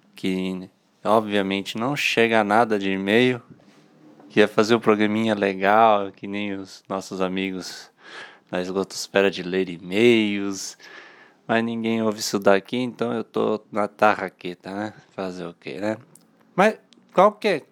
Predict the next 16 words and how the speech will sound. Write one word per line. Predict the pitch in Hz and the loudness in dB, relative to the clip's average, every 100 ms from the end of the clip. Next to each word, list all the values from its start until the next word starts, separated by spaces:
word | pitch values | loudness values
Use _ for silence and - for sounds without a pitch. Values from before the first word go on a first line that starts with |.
| _ | _
coisa, | 131 151 175 123 101 | 2 4 4 0 -4
tem | 98 147 | -12 -8
um | 190 | -6
e-mail | 208 127 107 95 | -6 -4 -4 -6
que | - | -6
é | 92 | -6
o | 87 | -6
Paulsile, | _ 123 139 120 - 120 120 127 127 - - - _ - | _ 4 4 2 -2 0 0 -2 -10 -12 -20 -20 _ 4
P | 110 95 | 6 8
O | 101 110 - | 6 6 2
U | 113 110 101 | -4 -2 0
L | 104 104 101 - | 2 0 -4 -4
S | 110 110 - | -4 -2 -4
I | 101 92 95 - | -4 -4 -4 0
L | 101 90 | 0 2
E, | 85 95 113 | 2 2 2